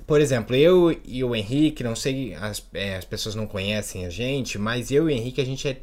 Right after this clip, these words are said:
totalmente oposto. É to-, e quem conhece, a gente sabe. É, se eu gosto de algo, ele gosta do contrário. Se ele gosta de, do contrário, eu gosto do, do contrário do que ele gosta. É sempre assim.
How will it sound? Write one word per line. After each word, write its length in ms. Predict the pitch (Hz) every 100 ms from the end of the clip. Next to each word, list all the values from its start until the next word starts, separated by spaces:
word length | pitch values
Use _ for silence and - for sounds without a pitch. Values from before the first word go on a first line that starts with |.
| -
totalmente 680 | 175 214 214 185 170 170 175
oposto. 540 | - 98 82 - - - -
É 60 | -
to-, 220 | - 151 -
e 160 | 113 - - - - - - -
quem 180 | 113
conhece, 520 | 202 113 107 110 117 107
a 40 |
gente 200 | 98 98
sabe. 440 | - 98 98 120 - - - - - -
É, 500 | 95 107 110 113 107
se 160 | - -
eu 80 | 175
gosto 340 | 180 170 170
de 140 | 127 127
algo, 340 | 131 156 147
ele 100 | 156
gosta 260 | 147 143 151
do 80 | 143
contrário. 600 | 165 175 180 101 82 -
Se 160 | - 107
ele 140 | 101
gosta 320 | 101 101 -
de, 160 | 107 110
do 180 | 107 104
contrário, 540 | 127 131 135 135 151
eu 40 |
gosto 480 | 143 135 - 143 147
do, 60 | 139
do 220 | 143 139
contrário 460 | 135 143 135 123 135
do 80 | 135
que 100 | 147
ele 80 |
gosta. 400 | 143 104 82 -
É 40 | 101
sempre 280 | 151 165 208
assim. 320 | 208 104